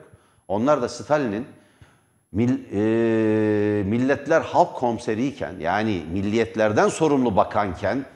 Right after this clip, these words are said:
geliştirdiği tezlerden bir tanesidir. Güçlü ve büyük bir Türkistan yerine bölünmüş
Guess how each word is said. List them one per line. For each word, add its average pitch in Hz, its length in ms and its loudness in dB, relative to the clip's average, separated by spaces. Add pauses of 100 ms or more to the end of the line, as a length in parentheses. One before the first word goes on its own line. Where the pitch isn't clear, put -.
(360)
geliştirdiği 110 760 -2
tezlerden 107 720 0
bir 131 200 -4
tanesidir. 78 580 -8 (400)
Güçlü 156 320 0
ve 127 140 2
büyük 156 280 -2
bir 120 100 -2
Türkistan 117 580 -2
yerine 87 480 -4 (440)
bölünmüş 143 680 0